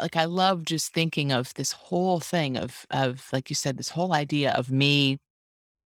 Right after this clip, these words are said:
who and what we think we are is simply a, a process that psychology kinda spits out, <laughs> or that our,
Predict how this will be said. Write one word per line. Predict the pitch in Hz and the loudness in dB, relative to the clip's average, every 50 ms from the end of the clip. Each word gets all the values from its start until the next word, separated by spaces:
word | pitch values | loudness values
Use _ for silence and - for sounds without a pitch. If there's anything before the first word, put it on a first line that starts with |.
| _ _ _ _ _ - - - - | _ _ _ _ _ -14 -8 -2 2
who | 180 180 175 | 4 4 4
and | 165 151 147 | 4 4 4
what | 151 - - | 2 2 2
we | 143 147 | 2 0
think | 139 - 151 139 135 - | 0 0 0 0 0 2
we | 143 139 139 | 2 2 4
are | 139 151 160 147 139 135 131 135 - - - _ _ _ _ _ _ _ _ _ _ - | 4 4 6 6 4 4 2 0 -4 -10 -20 _ _ _ _ _ _ _ _ _ _ -2
is | 156 151 - | -2 -2 0
simply | - - 175 165 160 - - 160 151 143 143 143 139 143 - _ _ _ _ _ _ _ _ _ _ _ - | 0 0 0 0 0 0 0 2 2 2 2 0 -2 -4 -8 _ _ _ _ _ _ _ _ _ _ _ -6
a, | - 147 - _ _ _ - - | -6 -6 -6 _ _ _ -4 -4
a | 147 147 _ _ - | -4 -4 _ _ -20
process | - - 175 165 165 175 180 - - 151 135 135 - - | -6 0 2 2 4 2 0 0 0 0 0 0 0 -2
that | - 135 - - | -4 -4 -4 -2
psychology | - 139 143 - - - 139 143 156 160 147 - 139 127 | 0 0 0 0 2 2 4 4 4 2 0 -2 -4 -4
kinda | - - 127 123 127 | -2 -2 -2 -2 -2
spits | - - - - 127 - - 143 | -6 -8 -8 -8 -8 -6 -2 0
out, | 131 123 110 - - - - - - | 0 0 0 -2 -4 -8 -12 -14 -14
<laughs> | - _ - | -12 _ -2
or | 170 160 | -2 0
that | 151 156 - - | 2 2 4 4
our, | 156 139 143 135 | 4 4 4 2